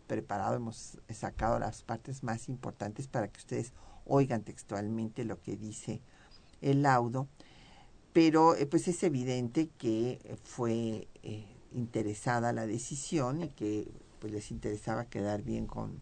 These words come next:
con Francia, aunque originalmente se pensó que Italia y Francia estaban en bandos opuestos, porque, bueno, pues estaba, este, la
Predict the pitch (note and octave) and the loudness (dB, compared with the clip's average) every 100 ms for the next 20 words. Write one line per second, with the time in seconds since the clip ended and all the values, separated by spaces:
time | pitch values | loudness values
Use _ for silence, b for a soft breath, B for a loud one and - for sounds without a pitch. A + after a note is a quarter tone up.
0 | - - A#2 - E3+ F#3 G3 A3 G#3+ B | -12 -6 -6 0 4 4 2 -4 -6 B
1 | B B - D3 C#3+ D3 C#3+ C#3+ C#3 C#3+ | B B 2 4 4 4 4 4 0 0
2 | D3 D3+ E3 F3 F3+ F3 D3+ C#3 E3+ - | 4 4 4 4 4 4 4 2 -4 -4
3 | B B B - - D3 C#3 C#3+ C3+ C3+ | B B B -2 4 4 6 6 6 4
4 | - F#3+ E3 E3 - b b b - - | 2 4 4 2 -6 b b b -20 2
5 | D3 C3+ C#3 - C#3+ C3+ - C#3+ D3 D#3 | 6 6 6 2 -2 2 6 6 6 4
6 | D3 - D3+ C#3+ C#3 C3 - C#3 C#3 b | 2 0 2 4 4 2 -2 -2 -2 b
7 | b b - C3+ C3+ - - D3 C#3+ C#3 | b b 2 4 4 -2 4 6 6 4
8 | C#3 D3+ B B - - C3+ C3+ C3 C#3+ | 2 0 B B -12 2 4 4 6 4
9 | D3 D3 D3+ C#3+ D3+ C#3 - F3+ G3 C4 | 4 4 2 2 -2 -2 2 4 6 2
10 | - - C#3 A#2 - - B B B - | -4 -6 -4 -4 -8 -18 B B B -8
11 | - C#3 C#3+ C#3 F3+ G3 - C3+ C3+ B2 | -2 -2 0 2 2 2 0 -2 -2 -6
12 | - - B2 C3 D3+ D#3+ B B B B | -4 0 2 2 2 0 B B B B
13 | - A#2+ - - A2+ F#2 - - A#2 A2+ | -4 -4 -4 -2 0 -2 -4 -8 -8 -6
14 | G#2 G2 F#2 | -6 -6 -10